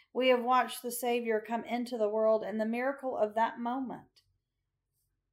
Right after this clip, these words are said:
But it was just a moment, a dot on a map, a date on a timeline.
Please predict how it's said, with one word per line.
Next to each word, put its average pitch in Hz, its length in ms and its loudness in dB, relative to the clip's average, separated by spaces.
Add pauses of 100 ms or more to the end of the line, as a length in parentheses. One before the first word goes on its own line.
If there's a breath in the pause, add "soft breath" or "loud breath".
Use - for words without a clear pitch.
(240)
But 226 80 -8
it 226 80 -6
was 226 100 -10
just 247 300 -8
a 247 60 -6
moment, 233 760 -6 (1000)
a 208 80 -6
dot 214 400 4
on 208 160 -2
a 196 60 -2
map, 202 500 0
a 208 80 -6
date 220 400 0
on 226 160 -2
a 220 100 -6
timeline. 170 760 -14